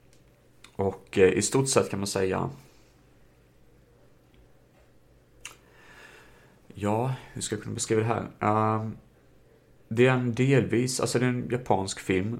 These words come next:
om en kille som är typ... Han är typ Godzilla, kan man säga. Han kan koppla upp sig själv till ett elverk, elkraftverk och förvandlas till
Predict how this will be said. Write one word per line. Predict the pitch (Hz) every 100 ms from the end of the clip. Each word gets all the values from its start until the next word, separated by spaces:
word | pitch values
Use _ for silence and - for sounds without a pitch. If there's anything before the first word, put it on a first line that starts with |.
| -
om | 101
en | 104
kille | 98 117 104 90 92
som | - 95 90 87 90 - _ _ _ _ _ _
är | 104 92
typ... | - 90 85 - - - - - - - - - - - - - - - - - - - - - _ - - - _
Han | 123
är | 120
typ | - 101 - - - -
Godzilla, | - - 92 - 98 87 - - -
kan | - -
man |
säga. | - - - - - - - - _
Han | - 113 110 110 - - - -
kan | 110
koppla | 107 113 110
upp | 107
sig | - 113
själv | 110 87
till | - 90
ett | - - - - - _ - -
elverk, | 101 98 98 90 85 87 -
elkraftverk | - 98 - 90 90 90 90 -
och | 92 -
förvandlas | 95 92 85 87 85 -
till | - 87 85 90